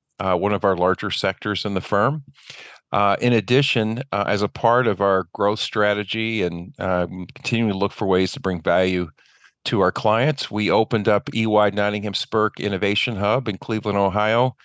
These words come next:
Uh, we just passed our two-year anniversary, um, but, uh, we, we got to know the, the Nottingham spirk, um, folks, uh, in twenty seventeen. They were,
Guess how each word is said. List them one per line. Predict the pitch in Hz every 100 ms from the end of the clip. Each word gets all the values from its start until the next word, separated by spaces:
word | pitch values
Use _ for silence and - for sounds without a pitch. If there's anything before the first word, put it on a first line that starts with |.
| _ - _ -
Uh, | 101
we | 101
just | 98 117 -
passed | 127 117 -
our |
two-year | 107 - 135 123 120
anniversary, | 117 110 101 117 - 170 190 143 _ _ -
um, | 104 101 98 101 - - - _ _
but, | 101 101 127
uh, | 107 104 104 101 -
we, | 117 113 113 110 104
we | 107
got | 113 113
to | 113
know | 107 110
the, | 101 98 -
the | 101
Nottingham | 98 107 110 107 104
spirk, | - - 110 110 113 - - - -
um, | 104 101 98 98 104 _ - - - -
folks, | 123 113 117 - - - - 110
uh, | 101 98 - -
in | 104 98
twenty | - - 127 127
seventeen. | - 117 110 107 - 113 120 117
They | 98
were, | 92 92 90